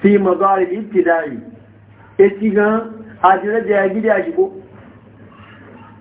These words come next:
Ali Ibdahu, fi kamali shar'i wa shar'i ibtidai. Au kama qal. Litafin a Sheikh Muhammad ibn Sa-,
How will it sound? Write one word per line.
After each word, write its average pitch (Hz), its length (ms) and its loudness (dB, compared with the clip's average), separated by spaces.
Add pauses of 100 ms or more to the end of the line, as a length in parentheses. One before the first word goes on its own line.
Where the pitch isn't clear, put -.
(1300)
Ali 190 340 2
Ibdahu, 190 560 0 (720)
fi 220 260 4
kamali 196 640 0
shar'i 240 500 -4 (680)
wa 160 140 4
shar'i 220 340 -4
ibtidai. 180 680 -2 (320)
Au 208 140 0
kama 170 320 0
qal. 151 220 -2 (580)
Litafin 208 460 2
a 202 160 0
Sheikh 208 140 -6
Muhammad 190 260 -2
ibn 190 200 -4
Sa-, 170 160 -2